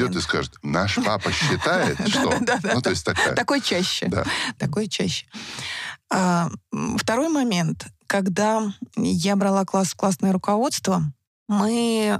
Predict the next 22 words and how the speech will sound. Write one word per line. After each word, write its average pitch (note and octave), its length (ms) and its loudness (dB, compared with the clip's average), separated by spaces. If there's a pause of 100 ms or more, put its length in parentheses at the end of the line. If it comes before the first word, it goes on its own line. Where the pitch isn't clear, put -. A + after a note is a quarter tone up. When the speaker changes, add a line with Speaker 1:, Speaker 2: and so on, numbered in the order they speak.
(120)
Speaker 1:
а, F3+ 320 4
договаривались F3+ 800 2
с - 60 2
родителями E3+ 680 2 (920)
о G3 100 2
том, C4 300 0
что F#3 640 2 (360)
кто-то F#3 400 0
из E3+ 140 0
нас, F#3 520 0 (220)
м, E3 240 2
педагог F#3 560 0 (160)
с - 120 -8
педагогическим F3+ 640 0
образованием, F3+ 720 2 (340)
и F#3 680 4 (220)
кто-то F3+ 380 0
из E3+ 140 2
нас, E3 560 2
э, E3+ 360 0
классный F3+ 320 2
руководитель E3+ 680 0